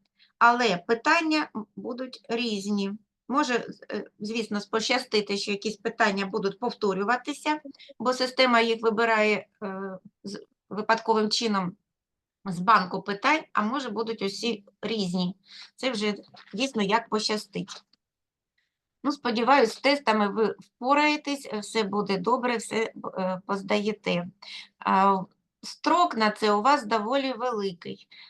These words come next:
аж до нашої наступної практичної роботи. Ну, давайте домовлятися так, що у-, по понеділкам, раз на два тижні, я перевіряю ваші всі роботи, конспекти лекцій,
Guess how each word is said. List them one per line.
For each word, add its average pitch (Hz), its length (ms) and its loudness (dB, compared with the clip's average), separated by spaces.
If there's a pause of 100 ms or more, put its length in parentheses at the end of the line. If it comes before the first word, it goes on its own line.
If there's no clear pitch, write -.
(120)
аж 269 240 6
до 240 400 4
нашої 233 520 0
наступної 240 600 -2
практичної 220 600 -2
роботи. 180 480 -2
Ну, 202 100 0
давайте 226 320 0
домовлятися 214 800 0
так, 311 300 2
що - 320 -2
у-, 214 180 -4
по - 240 0
понеділкам, 220 880 0 (220)
раз 208 260 2
на 208 80 2
два 214 180 2
тижні, 180 440 -4 (420)
я 254 140 4
перевіряю 220 840 4
ваші 220 320 2
всі 226 400 -6
роботи, 214 800 0
конспекти 208 800 -4
лекцій, 254 680 -2